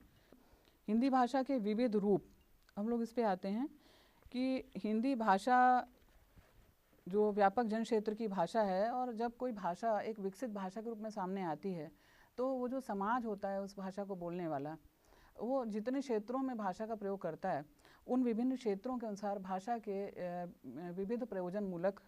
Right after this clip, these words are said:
रूपों का विकास, अ, एक आवश्यकता बन जाती है और उस आवश्यकता के अनुसार समाज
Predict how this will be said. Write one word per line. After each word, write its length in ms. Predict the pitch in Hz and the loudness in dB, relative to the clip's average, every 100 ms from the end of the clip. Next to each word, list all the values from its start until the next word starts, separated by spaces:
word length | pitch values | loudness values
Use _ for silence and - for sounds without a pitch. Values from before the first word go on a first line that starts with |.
| _ | _
रूपों 320 | 196 214 226 | -2 0 0
का 200 | 214 214 | 2 2
विकास, 600 | 240 190 185 185 202 208 | 2 -2 4 4 4 -2
अ, 120 | - 165 | -12 -6
एक 380 | 175 - 226 - | -6 -4 -4 -2
आवश्यकता 460 | 175 180 185 - 160 | -2 -2 -6 -4 -4
बन 160 | 151 | -2
जाती 340 | 143 135 185 220 | -4 -4 -4 -6
है 120 | 277 | -4
और 240 | 247 247 - - - - | -2 -4 -6 -20 -12 -4
उस 140 | 202 | 4
आवश्यकता 560 | - 190 220 202 233 226 | 6 6 4 6 8 8
के 100 | 208 | 4
अनुसार 400 | 170 190 202 247 - | -2 -2 -4 -6 -6
समाज 420 | 180 175 190 202 | -2 2 0 -2